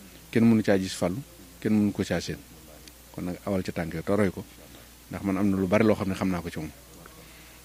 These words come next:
Wax naa ci ab télévision ba ñu war koo jël, mu ne ma kooka su ma sañoon du ma fay weer, te dafay liggéey ñu di ko fay.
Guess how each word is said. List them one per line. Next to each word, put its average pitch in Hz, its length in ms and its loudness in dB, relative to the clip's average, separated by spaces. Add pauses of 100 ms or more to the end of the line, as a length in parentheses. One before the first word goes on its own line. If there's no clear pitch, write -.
(260)
Wax 107 140 0
naa 110 140 6
ci 120 80 2
ab 104 120 4
télévision 104 400 2
ba 101 80 2
ñu 117 80 8
war 120 120 6
koo 117 120 4
jël, 98 160 2 (680)
mu 113 80 4
ne 113 60 8
ma 110 80 6
kooka 110 280 4
su 120 120 -2
ma 117 80 2
sañoon 104 240 2
du 95 60 0
ma 95 100 0
fay 95 180 0
weer, 80 160 -2 (1300)
te 104 80 -4
dafay 104 220 4
liggéey 101 220 4
ñu 95 80 4
di 95 60 4
ko 90 80 -2
fay. 85 180 -4